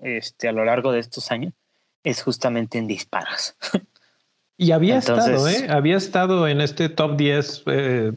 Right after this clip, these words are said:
Speaker 2: bueno, incluso en top cinco en las últimas,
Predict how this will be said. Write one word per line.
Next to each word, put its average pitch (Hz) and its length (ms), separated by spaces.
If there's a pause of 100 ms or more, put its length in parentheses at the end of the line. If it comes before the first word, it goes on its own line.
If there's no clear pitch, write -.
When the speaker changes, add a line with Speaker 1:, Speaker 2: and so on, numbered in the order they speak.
Speaker 2:
bueno, 151 340
incluso 139 540
en 117 140
top 139 160
cinco 143 480
en 117 100
las 113 180
últimas, 131 640